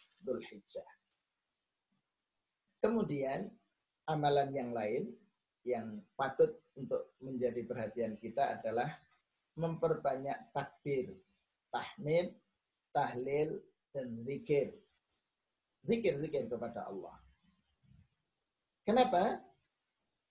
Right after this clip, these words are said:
Rasulullah sallallahu alaihi wasallam menyatakan,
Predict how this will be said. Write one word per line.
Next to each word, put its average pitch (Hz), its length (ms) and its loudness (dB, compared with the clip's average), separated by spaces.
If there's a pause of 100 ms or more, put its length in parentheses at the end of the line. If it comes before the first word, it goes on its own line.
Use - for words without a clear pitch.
(280)
Rasulullah 151 480 0
sallallahu 127 600 -2
alaihi 120 240 -4
wasallam 135 480 -4
menyatakan, 117 1000 -4